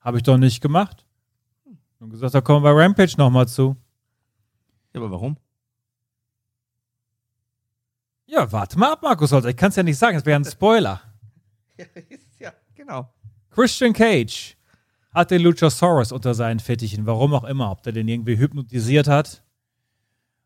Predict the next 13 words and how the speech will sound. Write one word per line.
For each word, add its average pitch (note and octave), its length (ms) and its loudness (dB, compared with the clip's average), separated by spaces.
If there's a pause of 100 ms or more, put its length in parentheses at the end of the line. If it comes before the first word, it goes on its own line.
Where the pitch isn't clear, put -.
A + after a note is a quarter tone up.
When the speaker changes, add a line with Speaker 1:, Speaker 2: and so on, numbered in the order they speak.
Speaker 1:
oder A#2 140 -16
einfach B2+ 220 -2
schlagkräftige C3 800 -2
Argumente C3 800 0
hatte, A2 200 -4
mit C#3 220 2
ihm A#3+ 240 2
zusammenzuarbeiten. D#3 1400 0 (420)
Letzte F3 340 -4
Woche F3 220 0
diese E3 220 0
Matt D3+ 200 0
Hardy-Geschichte. D3 880 -2